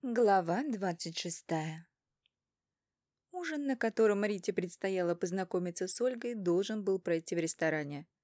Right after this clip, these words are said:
Отказавшись от предложения Игоря поехать домой переодеться, она сослалась на большую занятость на работе и осталась в клубе. Реальная же причина заключалась в том, что она не хотела оставаться с ним наедине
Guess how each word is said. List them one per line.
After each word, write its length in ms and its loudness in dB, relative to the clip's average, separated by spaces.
Отказавшись 680 2
от 160 -4
предложения 680 2
Игоря 300 2
поехать 400 2
домой 240 -2
переодеться, 560 0
она 180 -2
сослалась 500 -2
на 100 -4
большую 380 0
занятость 460 -2
на 80 0
работе 460 -2
и 80 -12
осталась 400 -2
в 80 -20
клубе. 400 -2
Реальная 480 4
же 120 0
причина 420 -2
заключалась 540 0
в 60 -18
том, 180 -4
что 160 -8
она 120 -4
не 140 -12
хотела 400 2
оставаться 420 0
с 100 -8
ним 120 -2
наедине 540 -2